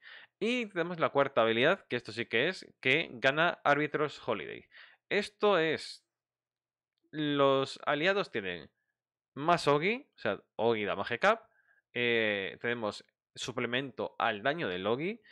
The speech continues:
y el número de Ogis que se realicen, pues, <laughs> incrementa en dos el, la habilidad de adquirir los precios Holidays.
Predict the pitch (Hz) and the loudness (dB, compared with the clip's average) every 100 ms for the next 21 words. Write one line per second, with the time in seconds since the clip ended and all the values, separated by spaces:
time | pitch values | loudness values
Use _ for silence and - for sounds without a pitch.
0 | - - _ - 202 208 175 160 180 170 | -20 -20 _ -6 0 2 2 0 -2 2
1 | 160 147 135 123 - _ _ _ _ - | 4 4 4 2 -2 _ _ _ _ 0
2 | 180 139 - 110 - 117 123 156 147 156 | 2 0 -6 -8 -2 2 2 2 0 -4
3 | 180 _ _ _ _ 123 123 120 117 - | -6 _ _ _ _ 2 4 4 2 -2
4 | - - - - - - 139 - - - | -16 -18 -18 -18 -20 -10 -10 -10 -16 -6
5 | 143 135 127 123 139 151 120 117 175 - | -4 0 2 2 0 0 0 0 -2 -2
6 | - - _ _ _ - 120 113 110 107 | -10 -20 _ _ _ -4 -2 0 -2 -4
7 | 107 107 90 120 110 110 117 123 117 113 | -4 -6 -2 2 2 2 2 2 2 2
8 | 107 101 90 76 - 52 110 123 117 123 | 2 0 -2 -8 -6 -6 -4 -4 -2 0
9 | 110 - - 127 113 110 - 104 76 60 | -2 -4 -8 -4 -4 -6 -8 -8 -8 -12
10 | - | -16